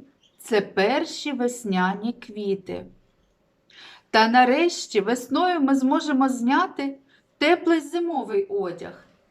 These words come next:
і одягнути легкий весняний одяг. Але також весна нам подарує багато роботи.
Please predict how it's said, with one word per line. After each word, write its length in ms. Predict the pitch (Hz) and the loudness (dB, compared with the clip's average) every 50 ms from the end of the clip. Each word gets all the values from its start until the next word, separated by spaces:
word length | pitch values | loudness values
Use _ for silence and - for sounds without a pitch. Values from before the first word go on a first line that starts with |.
| _ - | _ -12
і 120 | 233 226 208 | -6 -2 -2
одягнути 920 | 196 185 180 175 185 175 175 185 208 247 339 403 - - - 202 175 170 - - _ _ - | -2 -2 -2 -4 -4 -4 -4 -6 -6 -6 -6 -6 -8 -10 -10 -10 -10 -10 -12 -20 _ _ -6
легкий 800 | 202 196 190 196 196 190 - - 214 214 247 285 302 - - - 196 | -4 -2 -2 -2 -2 -6 -10 -10 -8 -8 -6 -6 -10 -12 -16 -16 -10
весняний 800 | 180 185 185 185 - - 190 190 196 214 214 214 214 214 - - - | -8 -8 -8 -8 -10 -10 -8 -8 -8 -8 -10 -12 -12 -14 -16 -14 -14
одяг. 400 | 196 180 185 175 170 - 180 180 - - _ _ _ _ _ _ _ _ _ _ _ _ _ _ _ _ - - - - _ - | -12 -10 -10 -12 -12 -14 -16 -18 -18 -20 _ _ _ _ _ _ _ _ _ _ _ _ _ _ _ _ -20 -20 -20 -20 _ -6
Але 340 | - 202 208 208 214 208 196 | -4 -2 -2 0 0 -2 -4
також 680 | - - 196 226 311 392 392 - 214 - - - - _ _ _ _ _ _ - | -2 -2 -2 0 0 -2 -4 -6 -10 -10 -10 -12 -18 _ _ _ _ _ _ -4
весна 360 | 208 240 262 254 - 403 453 466 453 415 | -2 -2 -2 -2 0 0 0 0 4 4
нам 160 | 403 359 349 | 2 2 2
подарує 580 | 359 320 269 240 277 285 311 339 370 370 339 | -2 -4 -2 0 0 2 2 4 4 4 2
багато 600 | 339 233 208 196 196 190 214 262 277 - 311 285 | 2 4 2 2 4 6 4 4 4 2 -2 0
роботи. 800 | 277 294 302 277 233 214 208 202 202 196 196 - 185 175 180 180 | 0 0 0 0 -2 -2 0 0 0 0 -2 -4 -6 -8 -8 -12